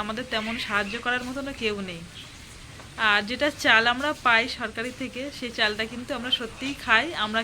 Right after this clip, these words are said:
কিন্তু নষ্ট করি না। নষ্ট বলতে অনেকে হয়তো বিক্রি করে দেয় বা কাউকে দিয়ে দেয় হয়তো, আমরা সেটা করি না, আমরা কিন্তু খাই। আমাদের চাল কিনে নিয়ে আসে, ওই চালের সঙ্গে আমরা কিন্তু চাল মিশিয়ে মিশিয়ে খাই, আমরা কিন্তু সত্যি কথা বলতে চাল বিক্রি করি না। তো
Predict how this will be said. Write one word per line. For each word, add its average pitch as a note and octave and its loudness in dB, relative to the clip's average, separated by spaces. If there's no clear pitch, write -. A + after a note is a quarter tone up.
কিন্তু A3 -6
নষ্ট G3+ -6
করি A#3+ -4
না। A#3 0
নষ্ট G#3+ -4
বলতে A#3 -2
অনেকে A3+ 0
হয়তো B3 -6
বিক্রি B3 -6
করে A#3+ 0
দেয় A#3 4
বা A3+ 6
কাউকে G#3+ 2
দিয়ে A3+ 2
দেয় A3 4
হয়তো, G#3 -2
আমরা G#3 -2
সেটা A#3 -4
করি A3+ 0
না, A#3+ 4
আমরা G#3 -4
কিন্তু A3+ -6
খাই। A3 2
আমাদের G#3+ -4
চাল A#3 4
কিনে C#4 -2
নিয়ে C4+ 4
আসে, B3+ -4
ওই A3+ 0
চালের A3+ 2
সঙ্গে B3 -4
আমরা G#3+ 0
কিন্তু G#3+ -4
চাল G3+ 2
মিশিয়ে G#3+ -4
মিশিয়ে A#3+ -4
খাই, F#3+ -4
আমরা F#3+ -6
কিন্তু G#3 -8
সত্যি G#3 -8
কথা G#3 -6
বলতে A#3 -6
চাল G#3 -2
বিক্রি G3+ -8
করি F3+ -4
না। E3 -12
তো C#4 0